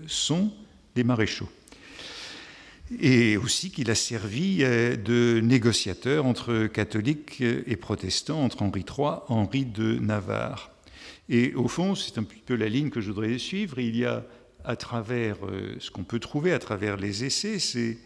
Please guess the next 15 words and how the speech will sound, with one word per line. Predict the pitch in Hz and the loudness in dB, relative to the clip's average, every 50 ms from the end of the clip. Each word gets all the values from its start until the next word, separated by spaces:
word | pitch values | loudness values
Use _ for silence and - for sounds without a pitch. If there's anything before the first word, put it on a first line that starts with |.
| - - - - - _ _ _ - - - | -20 -20 -20 -20 -20 _ _ _ -20 -8 -4
la | 120 117 | -2 0
recherche | 101 113 120 - - - 170 185 165 - - - - - | 2 2 2 2 2 0 0 0 0 0 -2 -2 -2 -2
d'une, | 131 120 110 101 98 110 110 107 110 107 101 104 104 98 107 - - - - - - - - _ - | -2 -4 -4 -2 -2 0 2 2 2 2 2 2 0 -2 -4 -8 -12 -20 -20 -20 -20 -20 -20 _ -6
d'une | 101 110 107 113 135 | -2 0 2 4 4
éthique | 151 147 151 - - - 208 - - - - - - - - - _ _ _ _ - - _ _ _ _ _ _ _ _ _ - - _ _ _ _ _ _ _ - 104 | 2 2 0 -4 -4 -4 -4 -6 -10 -12 -12 -12 -12 -12 -20 -20 _ _ _ _ -20 -20 _ _ _ _ _ _ _ _ _ -20 -20 _ _ _ _ _ _ _ -6 -6
de | 101 | -4
l'action | 90 85 - - - - - - 208 208 - - - _ _ _ _ _ _ _ _ _ _ _ _ _ _ _ _ _ _ _ _ _ _ _ _ _ _ | -4 -4 -6 -6 -4 -4 -4 -4 -6 -8 -12 -18 -20 _ _ _ _ _ _ _ _ _ _ _ _ _ _ _ _ _ _ _ _ _ _ _ _ _ _
dans | 123 - 151 165 | -4 -2 -2 0
la | 160 139 | 0 -2
guerre, | 110 104 101 - 95 - - - - _ _ _ _ _ _ _ _ _ _ _ _ - - - | -2 -4 -6 -8 -10 -16 -20 -20 -20 _ _ _ _ _ _ _ _ _ _ _ _ -20 -16 -8
qui | - - 117 | -2 0 2
est | 123 | 2
la | 131 117 | 2 2
guerre | 98 104 123 127 127 - - - - - - - - - - _ | 4 4 4 4 2 0 -6 -14 -20 -20 -20 -20 -20 -20 -20 _
civile. | - - - - 117 92 92 90 82 87 87 | -10 -8 -8 -8 -6 -6 -4 -6 -6 -6 -10